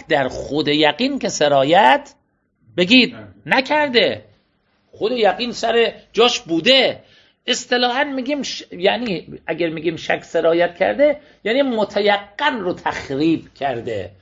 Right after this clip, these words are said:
ما یقین داشتیم که زید روز چهارشنبه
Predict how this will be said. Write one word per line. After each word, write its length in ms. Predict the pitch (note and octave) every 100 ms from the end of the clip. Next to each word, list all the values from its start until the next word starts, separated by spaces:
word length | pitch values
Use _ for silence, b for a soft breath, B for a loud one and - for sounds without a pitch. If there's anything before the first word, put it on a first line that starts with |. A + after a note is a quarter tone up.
| b b -
ما 200 | F#3 B3
یقین 560 | G#3+ G3+ G3 B3 B3+ F#3+
داشتیم 600 | F3 D#3+ - - D#3 C#3+
که 100 | E3
زید 360 | F3 G#3 D3
روز 180 | F#3+ F3
چهارشنبه 920 | E3+ D#3 D3+ D3+ D#3 D#3 E3 E3+ C3